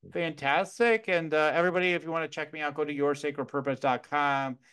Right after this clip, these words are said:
Get the Meditate and Make Money meditation. Yes, there's a guided meditation. Does help to open you up some.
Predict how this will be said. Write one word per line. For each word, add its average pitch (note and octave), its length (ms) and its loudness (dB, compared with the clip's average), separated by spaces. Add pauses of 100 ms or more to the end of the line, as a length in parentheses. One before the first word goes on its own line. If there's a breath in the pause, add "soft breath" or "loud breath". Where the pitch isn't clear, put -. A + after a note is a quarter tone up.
(280 soft breath)
Get D#3+ 200 -6
the E3+ 140 2
Meditate E3+ 600 0
and E3 120 -2
Make D3+ 200 -2
Money D#3+ 220 -4
meditation. D#3 920 -2
Yes, D3 260 0
there's C#3+ 300 -2
a C#3+ 60 -6
guided C#3 340 0
meditation. C#3 800 -6
Does B2+ 220 -4
help C3+ 240 -2
to C3+ 100 -4
open B2+ 300 -6
you B2+ 120 -4
up D3+ 180 -2
some. D3 500 -2